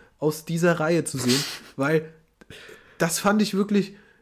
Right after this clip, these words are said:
Speaker 1: das war eine Beleidigung.
Speaker 2: <laughs>
Speaker 1: Der andere Film ist die Realverfilmung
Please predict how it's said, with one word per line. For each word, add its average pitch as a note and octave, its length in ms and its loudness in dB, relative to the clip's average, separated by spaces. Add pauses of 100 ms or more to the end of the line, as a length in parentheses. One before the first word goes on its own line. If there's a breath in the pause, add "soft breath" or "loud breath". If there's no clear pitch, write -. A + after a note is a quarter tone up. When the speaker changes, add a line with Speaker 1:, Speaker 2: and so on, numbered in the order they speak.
(160 soft breath)
Speaker 1:
das D3 200 -4
war F3 80 2
eine G#3+ 120 2
Beleidigung. E3 640 4
Speaker 2:
<laughs> - 2000 0
Speaker 1:
Der C#3 160 2
andere F#3 400 4
Film G#2+ 480 -2 (1500 soft breath)
ist - 440 -4
die B2 60 -2
Realverfilmung D#3 1200 2